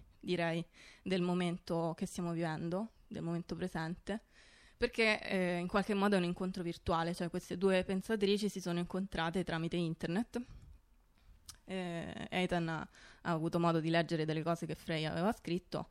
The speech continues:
e poi è approdata a questo, eh, Riabitare la realtà, che era un testo, eh, scritto in inglese. Freya è australiana, non, non mi ricordo se l'abbiamo detto,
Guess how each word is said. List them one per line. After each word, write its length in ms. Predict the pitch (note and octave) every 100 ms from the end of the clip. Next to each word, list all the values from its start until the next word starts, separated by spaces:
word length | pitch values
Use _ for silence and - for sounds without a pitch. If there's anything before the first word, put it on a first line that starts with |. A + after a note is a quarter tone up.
| - - -
e 120 | -
poi 340 | G#3 F3 E3+ D#3+
è 140 | -
approdata 600 | E3+ - E3+ D#3+ D#3+ D#3+ D#3+
a 100 | D#3+
questo, 1000 | - - - D#3 D#3 D#3 D#3+ - - - - -
eh, 340 | - D3+ D3+
Riabitare 540 | - E3 D#3 D#3+ D#3 D#3
la 80 | D#3
realtà, 400 | F#3 A#3 D#3+ E3
che 80 | E3
era 260 | D#3+ D#3
un 180 | D#3 E3
testo, 920 | - D#3 - - D#3 D#3 - - - - - -
eh, 240 | - A1
scritto 360 | - D#3+ E3 D#3+
in 60 |
inglese. 500 | D#3+ E3 D#3 E3+ G#3 A#3+ - _ - _ _ _ - _ _ -
Freya 280 | - F#3 F3
è 40 | D#3
australiana, 640 | D#3+ - E3 E3 E3 D3+
non, 140 | D#3 -
non 220 | D#3+ D#3+
mi 80 | D#3+
ricordo 280 | E3+ D#3+ -
se 120 | F#3
l'abbiamo 260 | F3 F3
detto, 400 | G3 F#3 - E3